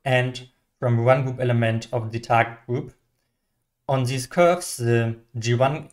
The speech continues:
elements will have two hundred fifty-six bits,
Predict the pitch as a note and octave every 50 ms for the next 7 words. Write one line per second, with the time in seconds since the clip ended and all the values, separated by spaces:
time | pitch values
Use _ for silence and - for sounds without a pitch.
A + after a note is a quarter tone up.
0 | _ - C3+ B2+ B2 B2 B2 B2 A#2+ A#2+ A#2 - - - B2+ A#2+ A#2+ A#2 A2+ A#2+
1 | A#2 A#2 A2+ - - - - D3+ C3 C3+ C3 B2+ B2+ - C3 B2 B2 - B2 A#2+
2 | - A#2+ A#2 A#2+ A#2+ - _ _ _ _ _ _ - - - - - A#2+ - A#2+
3 | A#2+ - B2 C3 E3+ - - - - -